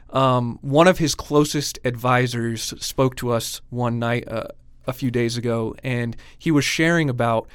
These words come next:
how Billy would step into the pulpit out of weakness, like he would be feeling weak. All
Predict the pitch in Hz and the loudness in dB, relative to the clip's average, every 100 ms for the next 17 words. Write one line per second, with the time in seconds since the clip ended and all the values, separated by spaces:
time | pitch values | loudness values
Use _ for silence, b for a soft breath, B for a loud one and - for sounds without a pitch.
0 | b - 143 131 127 127 123 b b b | b -8 2 4 6 2 -4 b b b
1 | - - - 135 143 165 185 170 139 135 | -20 -20 -18 -2 6 8 8 6 6 4
2 | 127 - - - - 165 180 - - - | 4 -2 -8 -8 -2 2 2 2 -12 -12
3 | - - - 165 185 180 165 - - 160 | -18 -14 0 2 2 0 -4 -4 -2 -2
4 | 156 117 - b b b - 151 151 123 | 0 -2 -2 b b b 2 4 4 0
5 | 117 151 160 139 113 - 123 139 127 127 | -2 0 0 -4 -6 -4 -4 -2 -4 -4
6 | - 170 139 120 117 151 147 - b b | -2 -2 0 -2 0 0 -2 -6 b b
7 | b b 123 151 - | b b 6 8 8